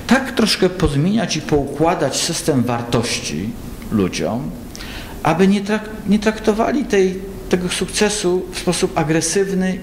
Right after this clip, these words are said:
i żeby, nawet nie chodzi o to, żeby tracić przyjaciół,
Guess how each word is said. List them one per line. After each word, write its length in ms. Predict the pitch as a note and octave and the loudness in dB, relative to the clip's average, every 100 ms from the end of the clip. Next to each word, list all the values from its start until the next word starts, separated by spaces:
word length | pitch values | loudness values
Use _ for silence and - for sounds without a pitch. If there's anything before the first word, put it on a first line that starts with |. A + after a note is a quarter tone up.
| - | -2
i 60 | |
żeby, 460 | D3+ E3 D3+ E3+ E3 - - | 0 0 0 -2 -2 -6 -4
nawet 220 | E3 F3+ F#3 | -2 0 0
nie 80 | |
chodzi 260 | E3+ A3+ G3+ | 2 2 2
o 40 | |
to, 140 | F3 C#3+ | 0 0
żeby 280 | C3 A#2 A2+ | 0 0 0
tracić 440 | - B2+ B2 A#2 | 0 -2 -2 -6
przyjaciół, 560 | - A#2+ G2+ E2 - | -2 0 0 -2 -6